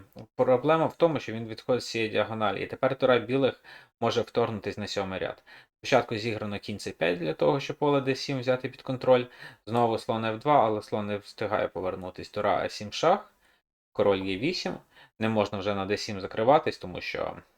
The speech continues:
після кінь Д сім просто розмінюємось на Д сім, і ось цей слон на Ф два можна забирати, тому що слону на Ф два вже нічого не загрожує. Тому після тура А сім шах довелось відходити королем.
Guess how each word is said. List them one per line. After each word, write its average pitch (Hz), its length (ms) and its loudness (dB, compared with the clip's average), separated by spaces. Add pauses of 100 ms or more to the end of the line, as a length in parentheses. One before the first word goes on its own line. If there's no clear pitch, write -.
(220)
після - 180 -12
кінь 98 220 -8
Д 95 100 -4
сім 123 300 -4 (340)
просто 101 320 0
розмінюємось 95 640 -4
на 101 100 -6
Д 90 160 -6
сім, 107 320 -6
і 90 80 -8
ось 90 160 -8
цей 90 160 -4
слон 92 320 -6
на 87 160 -4
Ф 90 100 -6
два 92 360 -2 (680)
можна 92 260 -6
забирати, 90 480 0
тому 104 160 -2
що 101 140 -8
слону 101 340 -6
на 95 140 -2
Ф 92 100 -4
два 95 180 0
вже 95 180 -8
нічого 92 340 -4
не 92 120 -10
загрожує. 90 540 -4 (200)
Тому 113 240 -6
після 110 240 -8
тура 107 320 4
А 98 40 2
сім 104 220 -8
шах - 360 0 (360)
довелось 104 360 4
відходити 98 480 -4
королем. 147 500 2